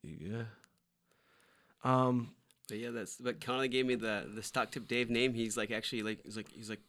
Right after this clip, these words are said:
Speaker 2: "I just started Instagram in March. I've n-, had an account for six years, never posted a single picture." He's like, "Let's see your phone." And they changed my name to Stock Tip Dave on Instagram. And so since then, I went from, like, two followers to, like, three hundred.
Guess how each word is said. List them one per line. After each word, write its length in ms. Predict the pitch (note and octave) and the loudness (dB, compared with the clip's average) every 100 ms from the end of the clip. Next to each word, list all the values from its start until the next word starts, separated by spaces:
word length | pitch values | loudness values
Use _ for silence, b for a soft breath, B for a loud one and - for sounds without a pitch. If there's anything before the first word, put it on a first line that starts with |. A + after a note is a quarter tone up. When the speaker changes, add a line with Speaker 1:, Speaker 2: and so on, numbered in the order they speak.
| - _ - - _ C3 | -20 _ -20 -20 _ -2
Speaker 2:
"I 100 | B2 | 0
just 280 | - C#3 | 2 2
started 340 | - C#3 B2+ - | 4 4 4 2
Instagram 400 | C3+ - A#2+ A#2 | 0 0 0 2
in 80 | G#2 | 2
March. 340 | A#2+ B2 G#2 | 2 2 2
I've 160 | A2 G#2 | -2 -2
n-, 140 | A2 - | -6 -4
had 240 | - B2 | 2 2
an 100 | A2+ | 2
account 260 | A2+ A#2+ G#2 | 0 -2 -2
for 60 | |
six 300 | A2+ B2+ A#2+ | -2 -2 -2
years, 420 | B2 B2+ B2+ B2 F#2+ | 2 4 2 0 -2
never 240 | A2 G#2+ | -4 -4
posted 260 | - - - | -8 -12 -6
a 20 | |
single 260 | - A2+ | -4 -4
picture." 480 | G#2+ B2+ - C#3+ D3+ b b b b | -4 -4 2 2 2 b b b b
He's 140 | G#2 | -4
like, 160 | G#2+ G#2 | -4 -2
"Let's 180 | B2+ B2+ | -4 -2
see 180 | - D3 | 0 2
your 120 | B2+ | 2
phone." 340 | A2 B2+ A2 F2+ | 2 0 0 0
And 160 | A2+ | 0
they 60 | A2 | 0
changed 240 | - A#2 | 0 0
my 100 | A2+ | 2
name 160 | A2+ G#2+ | 0 0
to 60 | - | -2
Stock 260 | A2+ - | -4 -4
Tip 160 | A#2+ - | -6 -2
Dave 220 | G#2+ G2+ | -2 0
on 160 | G#2 G2+ | -2 -2
Instagram. 460 | G#2 - G2 F#2 | -4 -6 -6 -4
And 180 | F#2+ G2 | -4 -6
so 140 | A2 | -6
since 280 | G2+ C#3+ C3 | -4 0 0
then, 180 | A#2+ A#2 | 2 2
I 40 | A2+ | 2
went 120 | - | -2
from, 160 | A#2 | -2
like, 220 | A2 G#2 - b b | -2 -2 -6 b b
two 200 | - D#3 | 0 2
followers 600 | C#3+ B2+ A#2+ A2+ A2+ A2 - | 4 4 4 4 0 0 -2
to, 140 | G#2+ | -6
like, 200 | G2+ G2+ | -6 -6
three 140 | A2 | -6
hundred. 300 | G#2 G2 F#2+ | -4 -4 -4